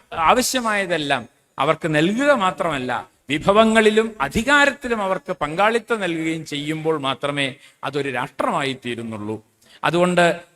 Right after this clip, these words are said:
പിതൃഭൂമി പുണ്യഭൂമി എന്നതല്ല, മനുഷ്യരുടെ ക്ഷേമവും ആത്മാഭിമാനവും അന്തസ്സുമാണ് രാഷ്ട്രത്തിന്റെ അധി-,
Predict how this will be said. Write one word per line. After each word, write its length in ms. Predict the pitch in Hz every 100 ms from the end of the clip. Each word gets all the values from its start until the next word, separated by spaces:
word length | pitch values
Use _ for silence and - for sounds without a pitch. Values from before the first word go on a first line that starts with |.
| -
പിതൃഭൂമി 640 | 202 294 285 302 320 320
പുണ്യഭൂമി 640 | 311 233 233 214 190 202
എന്നതല്ല, 720 | 190 165 156 135 113 127 117 - _ _ _ _ _ -
മനുഷ്യരുടെ 640 | 160 214 247 302 311 320
ക്ഷേമവും 800 | 262 - 180 202 240 269 277 294 277 _ _ _ -
ആത്മാഭിമാനവും 1080 | 143 196 - 254 285 262 269 269 269 269 262
അന്തസ്സുമാണ് 760 | 202 247 311 - 311 240 214 165
രാഷ്ട്രത്തിന്റെ 640 | 156 - 220 - 185 170
അധി-, 260 | 139 -